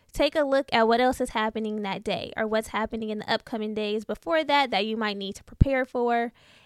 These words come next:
and think about what you saying yes to this, whatever that was presented to you, may be saying no to, right?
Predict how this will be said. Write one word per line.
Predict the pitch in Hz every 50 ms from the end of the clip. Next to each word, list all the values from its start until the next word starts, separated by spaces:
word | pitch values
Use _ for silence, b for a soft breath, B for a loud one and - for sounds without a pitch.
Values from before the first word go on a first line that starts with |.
| b b b
and | - 240 226 -
think | 247 240 247 262
about | 226 226 214 214 202 196
what | 202 220 214 214 - - - _ _ -
you | 220 208 240 262 269
saying | - - 269 240 233 226 226 202
yes | 208 208 214 226 240 - -
to | - - 240 214
this, | 208 226 226 226 233 - - - _ _ _ _ _ _ - -
whatever | - 220 214 214 220 220 233 226
that | 226 214
was | 226 226
presented | - 240 226 226 208 214 214 226 247 - - _ _ -
to | - 294
you, | 294 302 311 311 320 - _ _ _ _ _ _ _ -
may | 233 233 240 240 240 247
be | 220 240 233
saying | - - 226 233 226 214 214 208 208
no | 208 208 208 214
to, | - - - - - -
right? | 233 214 220 220 226 254 269 -